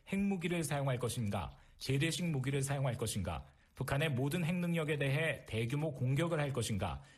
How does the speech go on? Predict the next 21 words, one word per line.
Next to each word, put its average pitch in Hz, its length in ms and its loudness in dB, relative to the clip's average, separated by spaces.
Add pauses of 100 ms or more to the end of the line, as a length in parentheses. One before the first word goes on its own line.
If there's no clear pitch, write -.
아니면 120 400 0
제한적인 165 680 0
공격을 135 400 2
할 135 160 0
것인가 113 360 0
등 117 280 -2 (240)
이런 147 280 2
종류의 143 400 2
논의를 127 580 0
엔씨지를 135 520 2
통해 135 220 0
할 143 160 -2
수 131 140 -2
있다는 110 320 0
것입니다. 80 520 -2 (680)
핵협의 196 340 2
그룹의 185 380 2
한계를 196 480 0
지적하는 151 480 0
목소리도 110 420 -2
있습니다. 92 500 -2